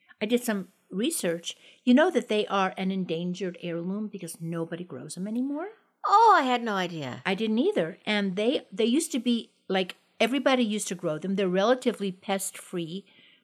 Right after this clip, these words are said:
Speaker 1: They're e-, they produce from midsummer through frost. They're in the tomatillo family. They, they
Speaker 2: Mm.
Speaker 1: come, like, they look like they're wrapped in little paper, like
Speaker 2: Mm-hmm.
Speaker 1: little paper lanterns. And I did eat one,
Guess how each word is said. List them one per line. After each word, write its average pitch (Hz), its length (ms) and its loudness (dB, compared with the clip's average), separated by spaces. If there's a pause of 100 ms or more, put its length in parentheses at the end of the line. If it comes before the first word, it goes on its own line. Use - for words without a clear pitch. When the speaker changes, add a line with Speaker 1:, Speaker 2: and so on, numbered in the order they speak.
(180)
Speaker 1:
They're 214 300 2
e-, 247 240 2
they 240 100 8
produce 277 560 0
from 196 320 -2
midsummer 233 540 0
through 226 280 -8
frost. - 640 -14 (1300)
They're 226 160 8
in 233 140 4
the 233 100 2
tomatillo 240 540 0
family. 135 560 -10 (960)
They, 240 440 2
they 220 120 2
Speaker 2:
Mm. 165 100 -2
Speaker 1:
come, 254 340 2
like, 196 220 0
they 190 100 2
look 220 240 -2
like 214 160 -2
they're 190 120 0
wrapped 190 340 -4
in 190 160 -2
little 208 180 -4
paper, 277 640 -2
like 240 160 2
Speaker 2:
Mm-hmm. 233 100 2
Speaker 1:
little 247 180 4
paper 254 300 -2
lanterns. 240 800 -4 (400)
And 214 80 0
I 226 80 4
did 339 300 4
eat 330 280 2
one, 175 480 -4